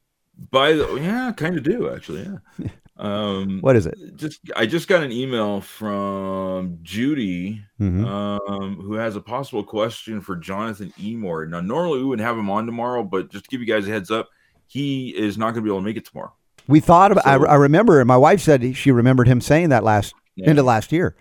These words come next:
Speaker 2: the last show. So we're wide open for
Speaker 1: So
Speaker 2: hour one tomorrow.
Speaker 1: Judy, I will, I will, uh, see if I can pass this on maybe to, uh, uh, Jonathan for you.
Speaker 2: Okay.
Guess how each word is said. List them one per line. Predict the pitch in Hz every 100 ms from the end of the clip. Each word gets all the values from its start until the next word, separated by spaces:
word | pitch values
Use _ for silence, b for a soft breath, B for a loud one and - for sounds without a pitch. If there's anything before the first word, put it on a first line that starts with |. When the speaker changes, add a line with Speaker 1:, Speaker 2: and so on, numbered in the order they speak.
| _
Speaker 2:
the | -
last | 113 107
show. | - 170 110 b b b b b b b _
So | - 139 120 110
we're | 131
wide | 143 135 135
open | 143 143 131
for | 127
Speaker 1:
So |
Speaker 2:
hour | 127 127
one | 120 165
tomorrow. | 147 104 80 - _ _ _ _ _ _ -
Speaker 1:
Judy, | 98 110 117 110
I | 104 107
will, | 104 98 95 -
I | 98
will, | 101 98 95 90
uh, | 87 85
see | -
if | 104
I | 98
can | 87
pass | - 90 87
this | 85 -
on | - 87 85
maybe | 85 82
to, | 82 - 80 80 80 -
uh, | 71 76 76 - - -
uh, | -
Jonathan | 90 85 - 73
for | - 85
you. | 80 76 _ _ -
Speaker 2:
Okay. | 110 113 95